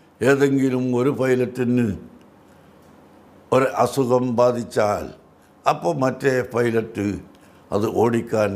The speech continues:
കഴിയണം. അങ്ങനെ രണ്ട് പൈലറ്റുമാരാണ് പ്ലെയിൻ പറപ്പിക്കുന്നത്, രണ്ട് പൈലറ്റുമാരാണ്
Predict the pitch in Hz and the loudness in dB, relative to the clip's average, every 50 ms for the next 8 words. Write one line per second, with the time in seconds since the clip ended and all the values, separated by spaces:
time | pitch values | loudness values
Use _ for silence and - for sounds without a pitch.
0 | 95 82 85 87 92 92 92 85 82 85 85 78 67 58 - - - - - - | -6 -6 -4 -4 -2 0 0 -2 -2 -4 -6 -8 -10 -12 -16 -20 -20 -20 -20 -20
1 | - - - - - - - - - - - - - 117 120 120 117 117 113 113 | -20 -20 -20 -20 -20 -20 -20 -20 -20 -12 -6 -2 0 2 2 2 2 2 0 -2
2 | 107 107 113 120 123 123 117 113 101 107 110 110 107 107 95 - - 107 104 98 | -2 -2 -2 -2 0 0 0 0 0 0 0 0 0 -2 -4 -6 -6 -6 -6 -6
3 | 87 - - - - - - - - - - - - 110 104 101 107 110 107 101 | -6 -8 -14 -20 -20 -20 -20 -20 -20 -20 -16 -8 -4 -2 -2 0 0 -2 -2 -2
4 | 95 92 90 92 - - - - - - - - - - - _ - - - - | -2 -2 -4 -6 -8 -12 -16 -20 -20 -20 -20 -20 -20 -20 -20 _ -20 -20 -20 -8
5 | - 104 104 104 110 104 98 90 90 87 87 82 - - 82 - - - - - | -4 -2 0 0 0 -2 -4 -4 -6 -6 -6 -6 -8 -10 -12 -12 -12 -12 -12 -12
6 | - - - - - - - - - - - - - - - - - - - - | -12 -12 -14 -16 -16 -18 -20 -20 -20 -20 -20 -20 -20 -20 -20 -20 -20 -20 -20 -20
7 | - - - - - - 120 120 127 139 143 139 139 127 139 135 123 123 110 - | -20 -20 -20 -20 -6 0 2 2 4 4 2 2 2 2 2 2 2 0 -2 -4
8 | - 120 117 113 113 113 107 104 104 104 104 107 | -4 -6 -4 -2 -2 -2 -2 -2 -2 -2 -4 -6